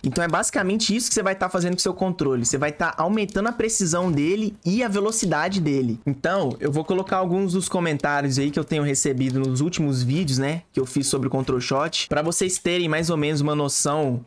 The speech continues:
do que, que a galera pensa. A gente recebe muitos elogios, muitos mesmo. O feedback da galera tá sendo extremamente positivo.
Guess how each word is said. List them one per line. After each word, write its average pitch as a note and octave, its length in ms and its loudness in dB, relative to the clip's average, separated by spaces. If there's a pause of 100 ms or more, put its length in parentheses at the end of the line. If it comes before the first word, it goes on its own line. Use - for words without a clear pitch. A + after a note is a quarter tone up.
do C3+ 120 -2
que, D3 160 -2
que - 80 -2
a D3+ 40 0
galera C3+ 400 0
pensa. E3 680 0
A C#3+ 100 -2
gente E3+ 240 0
recebe E3+ 400 0
muitos F3+ 560 0
elogios, C#3+ 560 2
muitos E3 560 0
mesmo. D3 480 2
O C#3+ 80 -2
feedback E3 580 0
da E3 140 2
galera D#3 340 0
tá D#3+ 160 -2
sendo E3+ 460 0
extremamente F3 1000 0
positivo. C#3 880 0